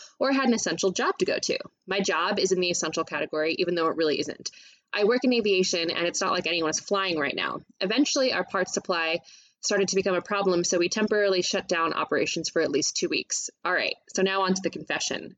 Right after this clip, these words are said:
I'm forty-nine years old, and in those forty-nine years, I have never tried marijuana. Not once. I had the opportunity many times, but never felt the urge. I started in aviation in my mid-twenties, and random drug test kept me from trying it. With more and more states legalizing weed,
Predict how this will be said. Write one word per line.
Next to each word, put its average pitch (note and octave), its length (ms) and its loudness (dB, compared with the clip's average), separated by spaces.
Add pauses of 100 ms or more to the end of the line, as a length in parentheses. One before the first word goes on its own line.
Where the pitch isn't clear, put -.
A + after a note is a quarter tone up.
(100)
I'm F#3+ 120 2
forty-nine A#3+ 680 2
years G#3+ 180 2
old, - 300 0 (420)
and G3+ 80 2
in C4 100 4
those D#4+ 200 2
forty-nine A#3 500 2
years, G3+ 380 2
I A#3+ 80 0
have C4 140 0
never F#3 300 0
tried D#3 320 -2
marijuana. G3+ 600 0 (300)
Not C#4+ 220 -2
once. D4 520 -2 (320)
I A3 40 -2
had B3 180 2
the C4+ 100 0
opportunity B3+ 520 2
many G3+ 240 2
times, E3+ 380 -2
but A#3+ 80 0
never C#4 180 2
felt B3+ 220 0
the F3+ 160 2
urge. - 280 -2 (520)
I - 60 -4
started C4 300 2
in C#4 120 4
aviation G3+ 480 2
in G3 40 2
my F3 120 2
mid-twenties, E3 580 -2
and E3 160 -2
random E3+ 320 2
drug A#3+ 240 0
test F3 260 -2
kept - 160 -6
me D#3 60 -4
from E3 180 -10
trying A#3+ 300 0
it. A2+ 180 -4
With - 140 -6
more C4+ 160 2
and E4+ 100 4
more C4+ 140 4
states G#3+ 300 0
legalizing F3 580 0
weed, A3+ 400 0